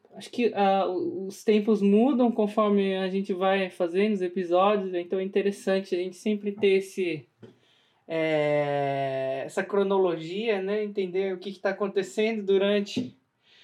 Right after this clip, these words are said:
é, <laughs> as conversas, né? Então, eu gostaria de saber o que que, o que que você gostaria hoje da gente dar uma conversada.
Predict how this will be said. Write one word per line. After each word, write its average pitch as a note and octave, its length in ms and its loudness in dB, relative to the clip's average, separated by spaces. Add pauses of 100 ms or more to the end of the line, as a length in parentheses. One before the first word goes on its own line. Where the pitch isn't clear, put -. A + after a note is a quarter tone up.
(280)
é, E3 380 0 (240)
<laughs> A#3+ 800 -2
as - 160 0
conversas, G3+ 840 2
né? A3 240 2
Então, A#3+ 800 0
eu A3 80 -8
gostaria A#3 320 0
de B3 60 -8
saber A#3+ 320 2
o A#3+ 40 0
que B3 140 -4
que, - 140 -16 (220)
o G3+ 120 2
que - 160 -10
que A#3 100 -8
você A3+ 240 0
gostaria A3 640 2
hoje A3 300 2
da G3 120 2
gente F#3+ 600 0
dar F3 100 -2
uma F3+ 140 -8
conversada. G3 1000 2